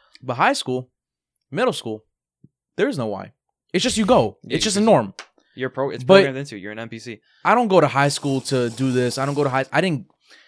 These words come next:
Speaker 1: and, like, this is what I was gonna say was controversial, that besides the social, sh-, social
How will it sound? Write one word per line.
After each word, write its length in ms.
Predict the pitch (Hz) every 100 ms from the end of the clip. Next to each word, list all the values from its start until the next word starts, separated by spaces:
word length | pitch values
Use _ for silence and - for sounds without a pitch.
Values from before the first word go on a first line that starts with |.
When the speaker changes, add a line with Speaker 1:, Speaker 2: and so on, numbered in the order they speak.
| _ _ -
Speaker 1:
and, 120 | 156
like, 120 | 151
this 120 | 160
is 60 | 175
what 100 | 170
I 40 |
was 100 | 143
gonna 100 | 143
say 140 | 143 160
was 120 | 139
controversial, 520 | 135 127 135 175 151
that 340 | 123 120 - -
besides 540 | 131 - 143 165 139
the 120 | -
social, 500 | - 131 135 151 147 _
sh-, 280 | - - - _
social 640 | - 127 127 - 147 147